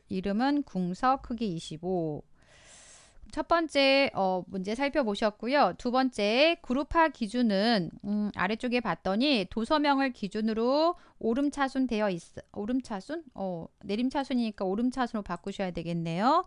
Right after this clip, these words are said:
오름차순 바꿔주시고요. 그다음 두 번째, 어, 같은 도서명이라면 정렬 추가하셔서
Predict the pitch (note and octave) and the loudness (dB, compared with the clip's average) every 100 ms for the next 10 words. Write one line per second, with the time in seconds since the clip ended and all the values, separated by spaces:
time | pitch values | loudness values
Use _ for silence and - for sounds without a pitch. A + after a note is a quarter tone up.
0 | - - - G#3 B3 B3 C4 A3 - C#4+ | -4 -18 -4 0 2 2 2 0 0 2
1 | D4 A3+ F#3+ A3 G#3 F#3+ - G3 B3+ D#4+ | 2 0 -2 -2 -4 -4 -4 -6 0 4
2 | G3+ - _ _ _ _ - _ _ _ | 4 4 _ _ _ _ -20 _ _ _
3 | _ _ - _ _ - - - - G#3+ | _ _ -20 _ _ -20 -20 -16 -2 -2
4 | - A3+ B3+ C4 A3 A3 B3+ D#4+ F4 - | -2 0 0 0 -2 0 2 0 0 -4
5 | F#3 F3 - A3+ D4 C#4 A3+ C4+ A#3+ G3+ | -6 -6 -8 -4 -2 0 0 2 2 2
6 | G#3 G#3+ G#3+ G#3+ A3 F#3 G3+ A#3+ B3 D4 | 2 2 2 -2 -2 -2 0 -2 -4 -2
7 | D4 C#4 C#4 A3+ - F3+ G3 G#3+ E3+ | 2 2 2 -2 0 2 4 4 4